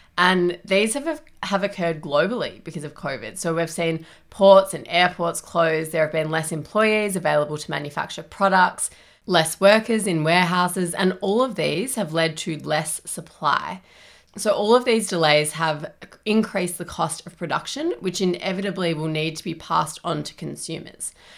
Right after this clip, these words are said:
A really good example of this is continued lockdowns that we are seeing in Shanghai at the moment. It's a huge export hub, particularly for electronics and biomedicine. So the fact that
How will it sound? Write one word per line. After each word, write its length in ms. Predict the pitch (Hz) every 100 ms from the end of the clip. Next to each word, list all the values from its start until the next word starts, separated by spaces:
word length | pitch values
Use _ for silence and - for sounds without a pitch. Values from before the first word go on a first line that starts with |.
| - -
A 100 | 165
really 300 | 170 185 156
good 200 | 165 165
example 460 | 151 160 151 156
of 100 | 151
this 300 | 151 151 -
is 300 | - 160 147
continued 640 | - 165 160 - 170 165 160
lockdowns 560 | 151 - 156 151 147
that 180 | 151 156
we 140 | 165
are 40 | 151
seeing 360 | 156 156 151
in 180 | 151 151
Shanghai 600 | 147 160 151 139 160 165
at 100 | 165
the 80 | 175
moment. 340 | 170 196 349 440 - - -
It's 140 | 180 190
a 20 |
huge 640 | - - - 220 226 214
export 480 | - 160 - 165 151
hub, 400 | 151 151 160 233 - _ -
particularly 560 | 185 185 190 196 196 196
for 200 | 196 160
electronics 880 | 170 160 156 - 170 185 320 - -
and 100 | 165
biomedicine. 840 | 156 160 156 151 151 170 220 302 320
So 160 | 294
the 100 | 302
fact 400 | - 190 196 -
that 220 | 262 294